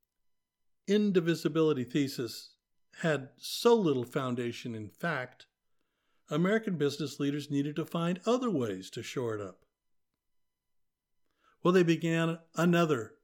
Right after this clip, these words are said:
propaganda campaign, attempting to advance ideas as facts which simply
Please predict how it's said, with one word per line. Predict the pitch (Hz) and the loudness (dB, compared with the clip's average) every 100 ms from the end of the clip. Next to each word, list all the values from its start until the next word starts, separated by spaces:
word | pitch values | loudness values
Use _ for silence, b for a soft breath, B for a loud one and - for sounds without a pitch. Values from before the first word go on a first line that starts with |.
| _ _ | _ _
propaganda | - - 180 180 156 143 135 127 101 - _ _ _ _ _ - | -10 0 0 0 -2 -4 -4 -4 -6 -12 _ _ _ _ _ -10
campaign, | 139 127 120 123 95 92 _ _ _ _ _ _ | -6 -4 -4 -6 -6 -10 _ _ _ _ _ _
attempting | 160 - - 233 226 214 180 | -4 -4 0 0 2 -2 2
to | 190 | 2
advance | 185 160 151 147 165 131 127 - - - _ _ _ _ _ _ _ - | 4 2 0 0 0 0 -4 -8 -14 -18 _ _ _ _ _ _ _ -6
ideas | 170 175 180 190 175 131 131 - - _ _ _ _ - | -2 2 2 2 2 2 0 -6 -16 _ _ _ _ -6
as | 143 135 - | -2 -2 -4
facts | - 175 131 120 - - - _ _ _ - | -2 0 0 -4 -10 -16 -18 _ _ _ -4
which | 175 - | -4 -4
simply | - 180 170 160 147 | -2 -2 -2 -2 -2